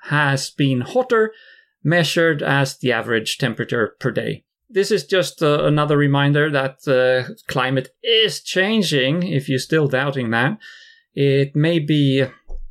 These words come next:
a bit repetitive, perhaps, to keep coming with these kinds of news on the show, but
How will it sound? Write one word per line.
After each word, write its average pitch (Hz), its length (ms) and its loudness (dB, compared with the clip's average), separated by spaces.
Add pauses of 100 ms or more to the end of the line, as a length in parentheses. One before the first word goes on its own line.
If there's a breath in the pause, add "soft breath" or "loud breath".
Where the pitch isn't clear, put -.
(160)
a 139 80 -2
bit 139 340 -4
repetitive, 143 720 -2
perhaps, 190 480 -4
to - 140 -2
keep 143 280 -4
coming 139 420 0
with 135 220 0
these 127 520 -6
kinds 123 360 -2
of 120 100 -2
news 131 400 0
on 131 140 0
the 123 80 -2
show, 175 320 2
but 156 240 0